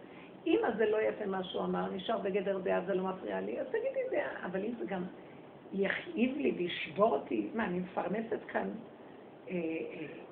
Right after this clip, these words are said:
את השד הזה? אין לי מה לעשות, אני שבויה. אז אל תסכימי.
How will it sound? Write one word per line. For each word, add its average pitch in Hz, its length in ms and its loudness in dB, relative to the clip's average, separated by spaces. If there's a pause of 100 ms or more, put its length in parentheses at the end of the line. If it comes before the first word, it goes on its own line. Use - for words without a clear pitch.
(520)
את 185 140 -10
השד 202 380 0
הזה? 302 200 0 (300)
אין 254 120 2
לי 320 100 4
מה 349 140 2
לעשות, 202 420 -2
אני 214 220 0
שבויה. 220 640 -2 (1000)
אז 185 100 -2
אל 196 80 2
תסכימי. 302 540 -4